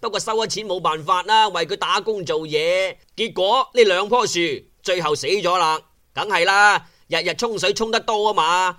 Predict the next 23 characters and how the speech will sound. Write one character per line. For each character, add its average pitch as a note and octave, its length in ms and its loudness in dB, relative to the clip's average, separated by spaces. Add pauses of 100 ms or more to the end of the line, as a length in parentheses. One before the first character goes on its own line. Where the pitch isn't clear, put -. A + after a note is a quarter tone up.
醃 F3 220 -14
死 - 140 -6
咗 F#3 360 0
啦。 F3+ 580 2 (460)
咁 B3 320 -4
都 C#4+ 120 0
未 A3 220 -2
算 G#3 320 -6
啊， E3 260 -4 (220)
有 C#3 160 -6
一 B3 120 2
次 F#3+ 120 -2 (300)
佢 G#3 160 -2
有 C4 100 2
位 A#3 320 0
好 A3 140 0
好 A#3+ 160 0
嘅 C4 160 -2
朋 E3 180 -4
友 F#3 300 0
姓 A3 160 -4
徐 E3+ 140 -8 (280)
嘅 E3+ 280 0